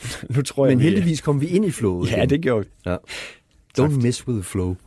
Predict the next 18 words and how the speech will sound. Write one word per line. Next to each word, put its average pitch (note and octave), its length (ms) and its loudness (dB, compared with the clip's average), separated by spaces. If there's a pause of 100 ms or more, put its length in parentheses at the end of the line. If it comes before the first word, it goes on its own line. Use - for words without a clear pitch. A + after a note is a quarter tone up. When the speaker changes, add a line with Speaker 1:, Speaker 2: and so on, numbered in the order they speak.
(260)
Speaker 1:
Tak E2 180 -2
fordi D2+ 140 -2
du D2 60 0
kom. E2 200 0 (560)
Speaker 2:
Tak. A#2+ 240 2 (2750)
Tror A3+ 300 2
du, A3 280 0
at - 180 0
den E3+ 160 4
eksisterende F#3 680 -2
fordom, D3 680 -2 (460)
der D#3 60 2
hersker A#2 420 2
omkring - 460 -2
cut-up-teknikken D3 1000 -2
og A2 140 -4
dens A#2 260 0
udvidelser, D3 720 2